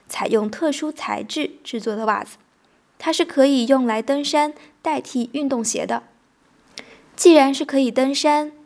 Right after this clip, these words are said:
当然就经过了特殊的技术处理。它其中的纤维是一种拥有超高强度的材料，具有耐磨、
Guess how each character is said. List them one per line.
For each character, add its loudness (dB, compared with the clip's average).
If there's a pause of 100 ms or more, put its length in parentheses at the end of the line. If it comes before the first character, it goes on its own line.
当 4
然 2
就 -2
经 -2
过 4
了 2
特 -2
殊 -4
的 2
技 -8
术 -10
处 -2
理。 -6 (520)
它 0
其 2
中 0
的 0
纤 0
维 4
是 -6
一 -2
种 -4 (280)
拥 6
有 4
超 -2
高 2
强 -6
度 -6
的 -6
材 -10
料， -2 (560)
具 -2
有 2
耐 -2
磨、 -4